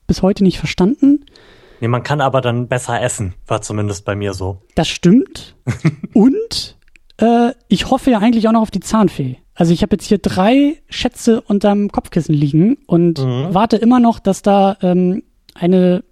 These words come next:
Speaker 1: sagen wir mal, ich bin bescheiden, eine dreistellige Summe drunter
Speaker 2: <laughs>
Speaker 1: landet, aber, äh, bisher noch kein Erfolg. Also ich weiß nicht, ob das irgendwie an meinem Alter liegt oder so, ob die Zahnfee einfach nur bei Milchzähnen kommt. Ich, ähm
Speaker 2: Vielleicht,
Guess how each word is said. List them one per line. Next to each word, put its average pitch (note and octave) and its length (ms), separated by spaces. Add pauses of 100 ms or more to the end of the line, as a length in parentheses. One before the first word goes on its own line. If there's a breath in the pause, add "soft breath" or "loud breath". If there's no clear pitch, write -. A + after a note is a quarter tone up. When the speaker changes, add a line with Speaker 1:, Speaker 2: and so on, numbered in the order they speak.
(920 soft breath)
Speaker 1:
sagen G#3 240
wir C4 80
mal, G#3+ 500
ich - 140
bin C4 100
bescheiden, E3 300
eine F3 140
dreistellige F#3+ 440
Summe G#3+ 400 (120)
drunter B3 240
Speaker 2:
<laughs> - 0
Speaker 1:
landet, C4+ 460 (460 soft breath)
aber, G3+ 680
äh, - 20
bisher F#3+ 320
noch F#3 140
kein E3 160
Erfolg. D3+ 400
Also D#3+ 180
ich - 140
weiß F3+ 200
nicht, B3+ 240
ob - 120
das - 160
irgendwie D#3+ 380
an E3 80
meinem E3 160
Alter F#3+ 260
liegt G#3 280
oder F#3+ 180
so, F#3 160
ob F#3 100
die F3 100
Zahnfee F3 380
einfach E3+ 360 (640 loud breath)
nur D#3+ 80
bei D#3 100
Milchzähnen G#3+ 640
kommt. G#3 340
Ich, - 260
ähm E3 440
Speaker 2:
Vielleicht, C3+ 340